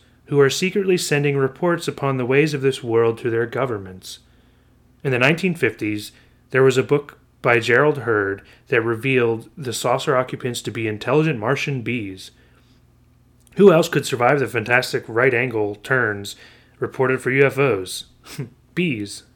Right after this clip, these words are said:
<laughs> Um, uh, Carl goes on, But after the canals were shown to be illusory for Mariner nine in nineteen seventy-one, and after no compelling evidence even for microbes was found on Mars by Vikings one and two in nineteen seventy-six,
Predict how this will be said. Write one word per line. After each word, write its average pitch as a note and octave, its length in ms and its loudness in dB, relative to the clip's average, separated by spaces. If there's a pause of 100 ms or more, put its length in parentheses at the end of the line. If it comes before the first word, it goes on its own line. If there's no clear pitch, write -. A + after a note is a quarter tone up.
(180)
<laughs> D#3 100 -4 (540)
Um, A2 480 2 (1500)
uh, B2 160 -6
Carl A2+ 280 2
goes A2 160 0
on, A2 220 -4 (300)
But C3 80 4
after F3 200 4
the F3+ 120 0
canals C3+ 360 2
were C#3+ 100 2
shown A#2+ 300 -2
to B2 80 -2
be B2+ 120 -2
illusory A#2 640 -4 (100)
for - 180 -6
Mariner G#2+ 380 -2
nine G#2+ 340 -2
in G2+ 80 -8
nineteen G#2 320 -8
seventy-one, G#2 640 -8 (300)
and B2 100 0
after A#2+ 240 4
no B2 160 4
compelling C#3+ 460 2
evidence A#2 420 0
even C3 240 -2
for A#2 140 -4
microbes A#2+ 540 -4
was G#2+ 140 -10
found A2+ 400 -4
on G#2+ 140 -6
Mars G#2+ 360 -4
by A2 140 -6
Vikings G#2+ 460 -6
one A2 240 -6
and A2+ 160 -4
two G2+ 360 -6 (220)
in A2+ 100 -6
nineteen G2+ 320 -8
seventy-six, G2+ 680 -6